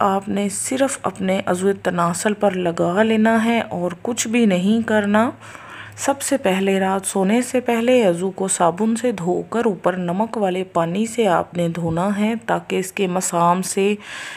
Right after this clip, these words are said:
मैल, कचैल, मिट्टी निकल जाए और ये बिल्कुल साफ़ हो जाए। उसके बाद तौलिए से खुश्क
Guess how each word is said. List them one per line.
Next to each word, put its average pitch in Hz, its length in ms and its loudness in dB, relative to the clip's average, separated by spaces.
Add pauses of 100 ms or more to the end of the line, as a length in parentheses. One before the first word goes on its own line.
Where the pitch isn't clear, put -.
(180)
मैल, 208 380 4
कचैल, 185 540 0
मिट्टी 175 380 -4
निकल 202 440 0
जाए 214 260 2
और 175 240 -2
ये 190 140 -2
बिल्कुल 180 440 0 (240)
साफ़ 185 540 0
हो 180 140 -2
जाए। 180 340 -4 (840)
उसके 294 360 -2
बाद 269 340 2
तौलिए 190 400 2
से 214 200 -4
खुश्क - 420 -6